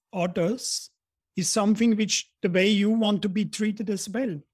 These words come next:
So you need to be conscious about that. So communication is one of the keys to that. Train your communication.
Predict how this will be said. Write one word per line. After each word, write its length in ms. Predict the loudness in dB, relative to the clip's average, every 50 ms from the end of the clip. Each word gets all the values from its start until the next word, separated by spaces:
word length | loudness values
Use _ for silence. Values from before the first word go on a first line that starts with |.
| _ _ _ _ _ -20 -20 _
So 160 | -2 2 4 4
you 140 | 6 6
need 340 | 6 8 8 6 6 4 2 2
to 100 | 0 2
be 380 | 2 2 2 2 2 2 -2 -6
conscious 500 | -8 -4 -2 -2 -2 -2 -4 -6 -8 -8
about 380 | -8 -10 -10 -10 -12 -12 -12 -12 _ -6
that. 180 | -4 -4 -6 -6 _ _ _ _ _ _ _ -20 -16
So 200 | -8 -4 -4 -4
communication 880 | -2 -2 0 2 4 4 4 4 4 2 4 4 4 4 2 4 4 6
is 180 | 4 4 2
one 200 | -2 -4 -2 -2
of 140 | -2 -4 -6 -8
the 80 | -12
keys 500 | -12 -10 -8 -8 -6 -6 -6 -8 -10 -10
to 160 | -10 -12 -12
that. 240 | -12 -12 -14 -16 -16 _ _ _ _ _ _ _ _ _ _ _
Train 380 | -4 0 2 4 4 4 4 4
your 160 | 4 4 4
communication. 1040 | 2 2 0 2 2 2 0 -2 -2 -4 -4 -4 -4 -4 -6 -8 -8 -8 -8 -10 -10